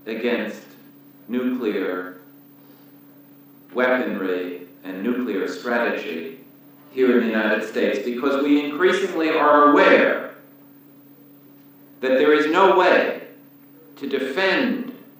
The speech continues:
these imperial resource claims around the world except by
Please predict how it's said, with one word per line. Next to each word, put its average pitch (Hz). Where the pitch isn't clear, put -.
these 139
imperial 135
resource 131
claims 131
around 117
the 104
world -
except -
by 110